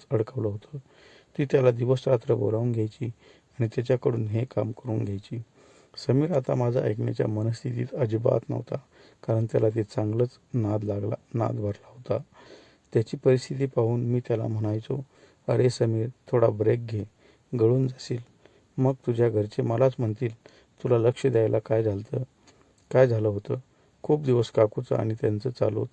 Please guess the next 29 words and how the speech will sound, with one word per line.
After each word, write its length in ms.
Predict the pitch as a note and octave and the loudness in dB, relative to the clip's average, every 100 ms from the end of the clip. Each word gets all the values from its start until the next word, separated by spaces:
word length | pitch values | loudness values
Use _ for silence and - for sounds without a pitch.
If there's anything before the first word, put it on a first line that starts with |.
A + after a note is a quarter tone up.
| - | -2
त्याचं 200 | A2 B2+ | -2 -2
चालू 320 | - G#2+ G#2+ | -2 -2 -2
होतं, 280 | G#2 A#2 G#2+ _ - _ - | -4 -6 -6 _ -20 _ 0
म्हणून 220 | A#2+ B2+ | 4 4
मी 160 | B2 A#2 | 2 0
एक 180 | A#2+ | -2
दिवस 300 | A2 G#2+ A2 - | -2 0 0 0
त्याच्या 240 | A#2 - | -4 -2
घरच्यांना 480 | A2 G2+ G2+ B2 A#2 | -2 -4 -4 -4 -4
सांगण्याची 520 | A#2 A#2 G#2+ A2 - | -2 -4 -2 -4 -6
डेअरिंग 340 | A2+ G#2 G#2 B2 | -2 0 0 -2
केली. 200 | C3 A2+ G#2 _ - - _ | -2 -6 -6 _ -20 -20 _
मला 220 | A#2+ A2+ B2 | 0 4 4
वाटलं 320 | G#2+ G#2+ A2+ | 4 2 2
उद्या 300 | G#2+ A2 A#2 | 2 0 0
मी 160 | A2+ - _ - | 0 -4 _ -4
अडचणीत 500 | A2+ A2 B2+ B2 - | -4 -2 -2 0 0
यायला 240 | G#2+ G#2+ | 0 0
नको 420 | G#2 G2+ - A2+ A2 | -2 -4 -2 -2 -2
आहे. 200 | G2 G2+ _ - - - | -4 -8 _ -20 -20 -6
दुसऱ्या 300 | B2 - C#3+ | -4 6 6
दिवशी 400 | B2+ A2 - A#2+ A2+ _ - - _ _ _ _ - | 6 0 -2 -4 -6 _ -20 -20 _ _ _ _ -6
त्याचे 220 | B2 - | -4 2
वडील 320 | B2+ A2+ B2 A#2+ | 4 4 2 0
आणि 180 | A2 | 0
भाऊ 320 | G#2+ G2 A2 B2+ - | -2 0 0 0 -4
आमच्याकडे 600 | A2 G#2 A#2 - A#2 G2 - _ - | -6 -2 -6 -4 -6 -6 -8 _ -4
आले 220 | A#2 G#2+ | -2 0
होते. 420 | G2+ G#2 - A2+ | -2 -4 -6 -8